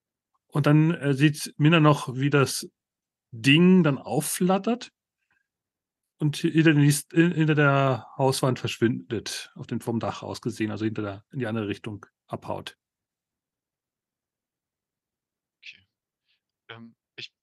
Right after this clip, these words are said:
Speaker 2: sch-, sch-, schau mich noch mal genau um, ob ich nicht irgendwo noch den Herrn Strunkmüller f-, sehe. Und
Speaker 1: Du,
Speaker 2: wenn
Speaker 1: du
Speaker 2: das nicht
Speaker 1: siehst
Speaker 2: der Fall
Speaker 1: eine
Speaker 2: ist, dann,
Speaker 1: Pfütze,
Speaker 2: äh,
Speaker 1: wo er vorher
Speaker 2: sprinte ich zu
Speaker 1: stand.
Speaker 2: den ande-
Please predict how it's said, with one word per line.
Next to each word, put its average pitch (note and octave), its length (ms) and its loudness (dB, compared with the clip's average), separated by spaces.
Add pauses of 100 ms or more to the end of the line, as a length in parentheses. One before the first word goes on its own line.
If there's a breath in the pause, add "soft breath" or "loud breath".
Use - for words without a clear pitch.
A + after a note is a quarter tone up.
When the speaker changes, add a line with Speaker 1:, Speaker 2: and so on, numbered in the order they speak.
(200)
Speaker 2:
sch-, - 160 -4
sch-, - 200 -2
schau D#3 160 2
mich D3 140 -4
noch C#3 120 -4
mal C3 100 2
genau B2+ 200 -2
um, B2 200 -6
ob G#2 140 -12
ich - 80 -12
nicht - 160 -10
irgendwo C3+ 260 -8
noch A#2+ 140 -8
den A#2 120 -12
Herrn A2+ 140 -8
Strunkmüller G#2 420 -10
f-, - 180 -14
sehe. G#2 360 -6 (1500 loud breath)
Und C3 180 -10 (360)
Speaker 1:
Du, C#3+ 140 -6 (100)
Speaker 2:
wenn C3+ 120 -2
Speaker 1:
du C3+ 80 0
Speaker 2:
das D3+ 80 0
nicht C#3 60 0
Speaker 1:
siehst G3 160 2
Speaker 2:
der - 60 -
Fall D#3 60 2
Speaker 1:
eine D3+ 80 2
Speaker 2:
ist, - 120 -4
dann, B2 120 4
Speaker 1:
Pfütze, B2+ 320 2
Speaker 2:
äh, A2 60 -6
Speaker 1:
wo B2 120 0
er A#2 80 2
vorher B2 200 2
Speaker 2:
sprinte F#3+ 140 0
ich A#2 100 2
zu E3+ 100 -4
Speaker 1:
stand. D3 40 0
Speaker 2:
den C#3+ 100 -2
ande- D3+ 240 -4